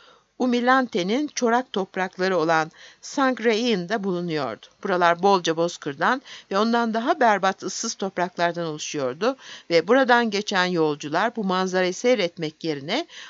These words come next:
ayaklarının ucunu ya da atların yelesini izlemeyi tercih ediyorlardı.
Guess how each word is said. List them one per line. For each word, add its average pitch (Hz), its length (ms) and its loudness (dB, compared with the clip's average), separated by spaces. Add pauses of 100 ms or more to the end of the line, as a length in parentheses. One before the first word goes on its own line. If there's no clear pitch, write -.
ayaklarının 240 640 2
ucunu 269 300 0
ya 202 220 0
da 175 60 -4
atların 190 360 -4
yelesini 175 440 -4
izlemeyi 175 340 -4
tercih 170 480 -2
ediyorlardı. 131 640 -6